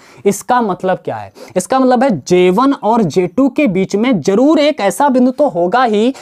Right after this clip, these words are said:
क्योंकि जे वन पर इस दिशा में है, जे टू पर उस दिशा में है।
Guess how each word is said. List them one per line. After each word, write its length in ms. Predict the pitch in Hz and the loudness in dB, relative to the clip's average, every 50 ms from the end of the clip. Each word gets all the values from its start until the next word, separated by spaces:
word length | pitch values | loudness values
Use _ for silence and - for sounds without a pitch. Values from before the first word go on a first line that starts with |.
| - - - | -10 -4 -4
क्योंकि 220 | 185 190 - 262 | -2 0 0 0
जे 220 | 202 135 156 165 170 | 0 2 2 2 2
वन 160 | 190 233 247 | 2 0 2
पर 140 | 214 247 233 | 2 0 0
इस 160 | - 226 196 | 0 -2 -4
दिशा 240 | - 233 220 254 247 254 | -4 -2 -2 0 0 2
में 100 | 254 254 | 2 0
है, 200 | 247 262 277 311 - - - _ 160 | 0 0 -2 -2 -4 -10 -8 _ -2
जे 160 | 151 220 233 | 0 0 0
टू 160 | 226 - 277 | 0 0 0
पर 160 | 220 262 214 | 0 0 0
उस 80 | 196 208 | 0 0
दिशा 260 | 202 220 214 - 262 254 | 0 -2 0 0 0 0
में 140 | 262 262 | 2 2
है। 160 | 254 269 285 | 2 0 0